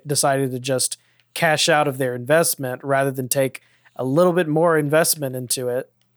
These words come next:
to make a game that will double in profits because of replayability. You get what I'm saying?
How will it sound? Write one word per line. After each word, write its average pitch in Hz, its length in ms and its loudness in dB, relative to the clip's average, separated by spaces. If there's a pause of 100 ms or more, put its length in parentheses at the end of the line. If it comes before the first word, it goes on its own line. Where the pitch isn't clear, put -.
(480)
to 139 480 0
make 139 540 0 (140)
a 135 60 -6
game 131 380 -2
that 123 340 -4 (760)
will 143 340 0
double 147 480 2
in 123 100 -4
profits 151 580 0
because 139 380 -4
of 120 80 -10
replayability. 123 880 -6 (160)
You 135 80 -8
get 135 140 0
what 123 80 -4
I'm 117 100 -10
saying? 120 320 -4